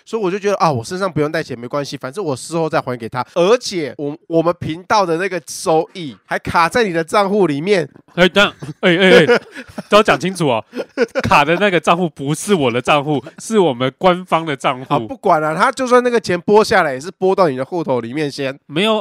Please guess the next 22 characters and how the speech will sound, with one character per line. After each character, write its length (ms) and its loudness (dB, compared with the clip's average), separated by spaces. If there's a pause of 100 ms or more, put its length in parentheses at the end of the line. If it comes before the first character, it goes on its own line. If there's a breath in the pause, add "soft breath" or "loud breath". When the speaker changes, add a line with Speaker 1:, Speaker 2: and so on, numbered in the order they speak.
(100)
Speaker 2:
哎， 140 -12 (240)
没 140 -4
有， 160 2
哎。 220 -8
Speaker 1:
是 180 0
不 100 4
是？ 400 2 (140)
Speaker 2:
哎。 100 -4
Speaker 1:
是 520 0
嘛？ 400 -2
Speaker 2:
当 180 0
初 180 -2
好 140 -6
像 100 -8
是 60 -8
设 220 -8
定 160 -10
到 100 -2
我 100 -8
这 220 -8
里。 80 -12
<laughs> 140 4